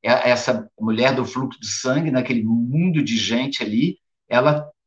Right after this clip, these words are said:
tocar Jesus, né, para que as, não, né? Então, todos, imagina naquele tempo aquela dificuldade, né? Não tinha informação, não tinha nada.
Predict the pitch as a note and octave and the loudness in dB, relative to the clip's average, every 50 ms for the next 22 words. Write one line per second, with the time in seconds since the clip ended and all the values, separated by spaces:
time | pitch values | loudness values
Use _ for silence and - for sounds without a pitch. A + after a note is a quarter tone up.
0 | _ _ - C#3+ C3 - - C#3+ C#3 D3 D#3 C#3 B2 B2 A2 G2 F#2+ G#2 A2+ B2 | _ _ -2 -2 -2 0 2 4 4 4 4 2 0 0 -2 -2 -4 -4 -4 -4
1 | D3+ F#3+ F#3 D3 - - G#2+ G#2+ C3+ E3 D#3+ - A#2+ A2+ - A#2+ A2+ - - - | -4 -4 -6 -8 -10 -10 -6 -4 -4 -4 -4 -4 -6 -6 -4 -4 -4 -4 -6 -10
2 | - _ _ _ _ _ _ _ _ _ _ - A2 A2 A#2 A#2 A#2 - - - | -18 _ _ _ _ _ _ _ _ _ _ -8 -2 0 2 2 2 0 -2 -2
3 | A2+ A2+ B2 E3 G#3 A3 G#3+ - _ _ - G2+ - C3 B2+ - D#3 D#3+ D3+ D3+ | 0 2 2 2 2 0 -2 -6 _ _ -20 -12 -6 -6 -2 0 0 0 0 -2
4 | - E3 D#3+ E3+ G3 F#3 E3 D3+ C#3+ - - - _ _ - C3 C#3 C3+ C#3 C3+ | 0 0 2 4 2 2 2 -2 -4 -4 -8 -10 _ _ -4 0 2 2 2 2
5 | D3+ D#3+ E3 D#3 D3 C#3+ C#3 - - C#3 B2+ B2 - - C3 C3+ D3 D3+ C#3+ C3 | 2 2 4 4 4 2 2 0 0 -2 -2 -2 -4 -2 -2 0 0 2 2 0
6 | A#2+ - C3 B2+ B2+ A2+ G#2+ G#2 - - - - B2 A#2+ G#2 F#2+ A#2 A#2 B2+ C#3+ | 0 0 0 0 0 -2 -4 -6 -10 -12 -10 -8 -6 -6 -2 2 4 4 6 6
7 | D3 C#3+ A#2 G#2 G#2 F#2 - _ _ _ - B2+ C3+ C#3 C3+ C3 A#2 - C3 C3+ | 4 2 0 -4 -8 -10 -12 _ _ _ -8 -6 -4 -2 -2 -2 -2 -2 -2 -2
8 | C3+ C3 - - C#3 B2+ B2+ A#2+ A#2 A2+ A#2 A#2 - - - - A#2+ B2 C3 C#3+ | -2 -4 -2 2 2 4 4 4 4 2 2 2 -2 -6 -6 -4 -2 0 0 2
9 | C#3+ C#3+ C#3 C3+ B2 A#2+ A2+ A2+ - A#2+ A#2 A2 A2 A2 A#2 B2+ C3+ C#3+ C#3 C#3 | 2 0 0 0 -2 -4 -4 -6 -6 -6 -4 -4 -4 -2 0 0 0 0 0 -4